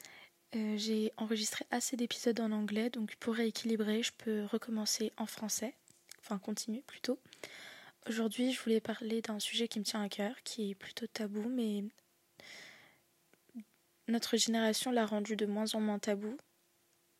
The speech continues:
à travers la communication, les discussions, et il s'agit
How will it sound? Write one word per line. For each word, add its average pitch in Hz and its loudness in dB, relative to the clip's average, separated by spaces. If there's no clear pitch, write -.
à 226 0
travers 214 0
la 202 2
communication, 202 -2
les 190 0
discussions, 214 -4
et 202 2
il 190 -4
s'agit 214 -2